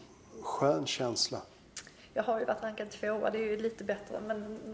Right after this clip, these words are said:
Speaker 2: målet är ju såklart att vara, vara rankad nummer ett. Och det är ju det som har varit målet hela tiden. Men, eh, men ja, det är ju konstigt det här.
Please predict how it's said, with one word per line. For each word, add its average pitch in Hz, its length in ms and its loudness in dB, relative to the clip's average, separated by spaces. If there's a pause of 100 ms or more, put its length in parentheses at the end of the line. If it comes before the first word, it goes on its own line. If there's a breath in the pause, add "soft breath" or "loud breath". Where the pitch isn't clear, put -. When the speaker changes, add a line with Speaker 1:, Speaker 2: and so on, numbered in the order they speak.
(260)
Speaker 2:
målet 208 340 4
är 202 40 0
ju 196 100 0
såklart 233 460 4
att 190 100 -6
vara, 214 180 4 (360 loud breath)
vara 214 160 6
rankad 196 340 0
nummer 202 300 -4
ett. - 320 2
Och 202 60 -4
det 196 60 0
är - 20 2
ju 208 60 0
det 185 160 0
som 196 140 -6
har 208 80 -6
varit 196 160 0
målet 185 340 0
hela 185 200 2
tiden. 202 460 -4 (440 loud breath)
Men, 190 360 2 (920)
eh, - 120 -6 (800)
men 208 160 -2
ja, 214 200 0 (600)
det 233 80 2
är 226 60 6
ju 220 100 -2
konstigt 240 420 -2
det 214 80 4
här. 214 200 2